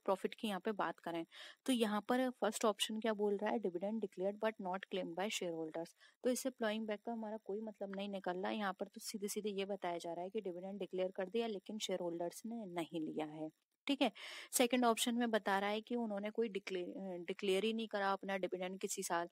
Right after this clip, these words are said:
तो ये भी यहाँ पर plowing back की बात नहीं कर रहा है। नेक्स्ट है, profit earned from illegal source से, उसने इलीगल सोर्स से अर्न किया और उसको एम्प्लॉय कर दिया बिजनेस में, तो इससे भी हमारा प्लॉइंग बैक नहीं निकला। प्लॉइंग बैक का मेन मतलब यहाँ पर होता है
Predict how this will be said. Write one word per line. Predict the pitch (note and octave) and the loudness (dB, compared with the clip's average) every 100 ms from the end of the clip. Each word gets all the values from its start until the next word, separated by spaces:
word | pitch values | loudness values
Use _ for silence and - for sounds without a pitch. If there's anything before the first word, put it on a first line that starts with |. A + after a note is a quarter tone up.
| _ _ _ | _ _ _
तो | B3+ | -2
ये | F#3 F3+ | 2 2
भी | E3 G3+ | 2 -4
यहाँ | F#3+ | -4
पर | F#3 G#3 | -4 -4
plowing | G3 F#3 F#3 | -2 -4 -2
back | F3+ E3+ | -4 -4
की | F3+ | -4
बात | E3 F3 | -2 -2
नहीं | F3+ E3+ E3+ | -4 -4 -2
कर | F3 E3 | -2 -2
रहा | E3+ | -2
है। | E3 E3+ _ _ - - _ _ _ _ _ - | -2 -4 _ _ -20 -20 _ _ _ _ _ 0
नेक्स्ट | A#3 A#3+ - - | 2 2 0 2
है, | A#3 A#3 C4 C#4 | 2 4 0 -2
profit | - - G#3 F#3+ B3 | -8 2 2 6 4
earned | - F#3+ F#3+ | 4 2 0
from | - A3+ | 0 2
illegal | A3+ F#3+ F3 F3+ | 2 2 2 2
source | F#3+ F3+ | 2 -2
से, | F#3 | -2
उसने | G3+ - A#3 | -2 0 0
इलीगल | G3 F#3+ G#3 | 0 0 0
सोर्स | - F#3+ F#3 | 0 -2 -2
से | - | -6
अर्न | - G3 F3+ G3 | -4 -4 -4 -8
किया | G3 A#3+ B3 | -2 2 6
और | G#3+ G3 | 6 6
उसको | F#3+ - | 2 -2
एम्प्लॉय | A3 F3+ E3+ E3 | -2 -2 -2 0
कर | E3+ | 0
दिया | E3 F3 | 0 0
बिजनेस | F3 D#3 - D#3+ - | 0 -2 -2 -4 -4
में, | E3+ E3+ - - | -6 -8 -14 -6
तो | C#4 - | -4 0
इससे | G#3+ - A3 | 2 2 4
भी | G3+ A#3 | 2 0
हमारा | G3+ F#3+ G#3+ | 0 -2 -2
प्लॉइंग | G3 F3+ F#3+ | -2 -4 -4
बैक | G3 G#3+ | -4 -4
नहीं | F#3 E3+ | -4 -4
निकला। | E3 E3+ | -4 -6
प्लॉइंग | F#3 G#3 A#3+ B3 | -4 -2 2 2
बैक | A3 | 0
का | - | -2
मेन | A3 G#3+ A#3+ | -2 0 0
मतलब | G3 G3+ F#3+ F#3+ | -2 -2 -2 -2
यहाँ | F3 | -4
पर | G3 | -4
होता | F#3+ F3+ F3+ | -6 -4 -2
है | F3 G#3+ | -2 -4